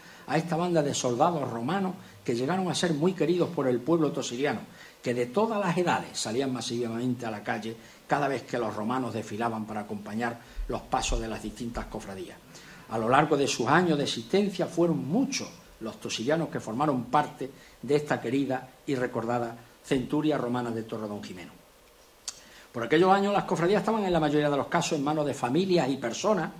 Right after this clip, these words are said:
siendo inevitable que algunas de ellas tuvieran que quedarse algún año sin ni siquiera poder salir a la calle, hasta que por fin llegamos nosotros, formando parte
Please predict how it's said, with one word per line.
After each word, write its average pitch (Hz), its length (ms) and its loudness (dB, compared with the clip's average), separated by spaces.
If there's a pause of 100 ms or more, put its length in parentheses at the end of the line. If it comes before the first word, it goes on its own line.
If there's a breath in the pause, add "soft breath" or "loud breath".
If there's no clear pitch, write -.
(420 loud breath)
siendo 170 320 2
inevitable 190 500 6
que 185 100 0
algunas 175 300 2
de 170 80 6
ellas 190 220 6
tuvieran 170 400 4
que 165 160 0
quedarse 170 380 4
algún 160 220 2
año 180 200 4
sin 156 320 2
ni 143 80 2
siquiera 180 460 2
poder 160 260 2
salir 160 300 0
a 147 40 2
la 143 120 -2
calle, 214 280 4 (460 loud breath)
hasta 147 320 2
que 131 140 2
por 131 160 0
fin 190 180 0
llegamos 180 560 0
nosotros, 160 540 -2
formando 143 520 -4
parte 147 520 2